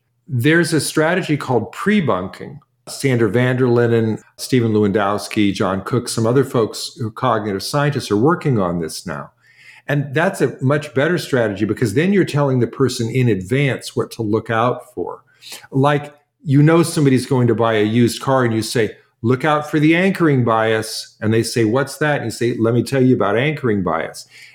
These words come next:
And then they go in there and they're inoculated. They've pre-bunked anchoring bias. They're not gonna fall for it.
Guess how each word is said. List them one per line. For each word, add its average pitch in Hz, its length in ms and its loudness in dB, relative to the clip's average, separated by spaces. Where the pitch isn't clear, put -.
And 127 140 4
then 147 100 4
they 147 120 6
go 135 200 6
in 196 160 4
there 151 180 4
and 123 220 2
they're 123 180 4
inoculated. 120 1080 0
They've 107 320 2
pre-bunked 127 800 0
anchoring 147 460 0
bias. 85 300 -2
They're 107 120 -2
not 110 300 0
gonna 98 260 -6
fall 123 340 -2
for - 320 -8
it. - 60 -20